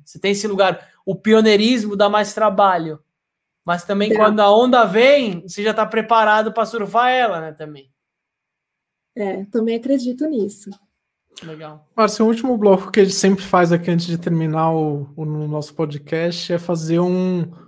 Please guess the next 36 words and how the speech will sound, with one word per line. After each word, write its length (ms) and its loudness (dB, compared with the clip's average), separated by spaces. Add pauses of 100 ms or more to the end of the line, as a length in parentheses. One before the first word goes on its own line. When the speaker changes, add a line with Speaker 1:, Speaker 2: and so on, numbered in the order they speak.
(160)
Speaker 3:
um 80 -4
check-out. 680 -2
Um 40 -10
check-out 440 -4
é 240 0
falar 380 0
como 320 0
você 240 0
se 140 -4
sai 400 0
do, 380 -4
como 220 -2
você, 240 -8
você 300 -2
sai 360 -2
da 300 0
nossa 260 -2
conversa. 720 -2 (480)
Então, 600 0
eu 60 -2
não 60 2
sei 140 0
se 120 -4
o 40 2
Aziz 220 -2
quer 160 -6
conversar, 420 -4
se 100 -8
você 180 -14
quer 140 -20
conversar, 480 -12
começar, 680 -8
fiquem 320 -6
à 40 0
vontade 580 -2
aí. 180 -4